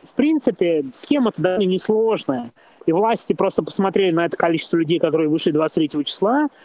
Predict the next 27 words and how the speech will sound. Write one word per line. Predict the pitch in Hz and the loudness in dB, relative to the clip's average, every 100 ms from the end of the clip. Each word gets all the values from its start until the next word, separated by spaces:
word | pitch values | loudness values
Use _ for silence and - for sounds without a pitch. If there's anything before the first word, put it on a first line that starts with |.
| - | -2
решили, | 202 190 226 190 | 0 2 2 2
что | 170 - 170 | 0 0 0
тридцать | 175 185 - | 0 -2 -2
первого, | - 196 180 170 156 | -2 0 2 2 2
возможно, | 160 165 180 143 156 | 0 0 0 0 0
будет | 151 175 156 143 | 0 0 0 0
там, | 160 151 | 0 2
ну, | 185 | 2
не | 185 | 0
больше, | 147 175 190 175 165 | 0 0 0 0 -2
не | 170 | 0
меньше, | 170 185 180 - | 0 0 0 -2
непонятно, | 170 170 175 185 175 175 | 0 0 2 0 0 0
но | 165 170 - - | 0 -2 -4 -2
примерно | 190 190 170 | 0 2 2
такая | 156 - 165 | 0 2 0
же | 156 | 2
акция, | 202 277 - 233 233 - - - - | 0 -2 -2 -2 -2 -4 -10 -10 -8
и | |
включили | 233 233 - 240 226 170 | -2 -2 0 2 2 2
режим | 180 185 143 190 233 | 2 0 0 0 2
максимального | 190 156 - 165 208 202 156 | 0 -2 -2 0 0 2 0
запугивания | 147 - 196 175 175 151 | 0 0 -2 -2 -2 -2
людей | 139 127 170 | -2 0 0
перед | 175 147 147 | 0 0 0
этой | 160 135 | 2 2
акцией. | 127 - - 131 117 | 2 -2 -6 -6 -6